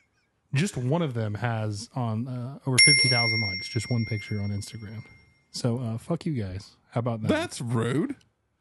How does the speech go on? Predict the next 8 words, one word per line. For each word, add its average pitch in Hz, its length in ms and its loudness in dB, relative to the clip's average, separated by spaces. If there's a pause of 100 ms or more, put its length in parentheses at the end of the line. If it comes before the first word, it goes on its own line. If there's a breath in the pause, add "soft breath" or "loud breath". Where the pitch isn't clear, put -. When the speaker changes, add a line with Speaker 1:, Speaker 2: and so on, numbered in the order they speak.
(720)
Speaker 1:
No, 311 120 4
I'm 139 200 2
talking 196 240 2
to 175 80 0
the 165 60 -2
detra-, 160 260 -2
the 127 60 -2
haters. 110 580 -2